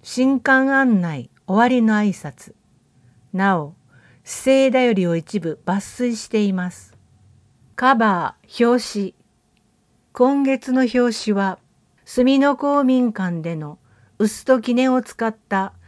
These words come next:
三世代交流餅つき大会の様子です。小さな子供からお年寄りまで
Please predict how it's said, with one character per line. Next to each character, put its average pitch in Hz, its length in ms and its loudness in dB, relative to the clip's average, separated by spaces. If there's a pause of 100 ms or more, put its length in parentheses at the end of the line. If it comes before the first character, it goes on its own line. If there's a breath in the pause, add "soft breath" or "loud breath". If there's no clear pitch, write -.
(120)
三 254 360 0
世 277 180 2
代 202 380 -2
交 269 240 0
流 269 160 2
餅 254 340 0
つ - 120 -20
き 269 160 -4
大 262 240 -4
会 190 200 -4
の 165 140 -6
様 156 220 -6
子 - 160 -20
で 147 160 -10
す。 - 200 -20 (640)
小 285 300 -2
さ 214 160 2
な 180 120 0
子 175 160 -4
供 196 240 2
か 196 180 -4
ら 185 180 -2
お 170 80 -6
年 220 300 -2
寄 208 60 2
り 208 120 0
ま 196 160 0
で 151 200 -12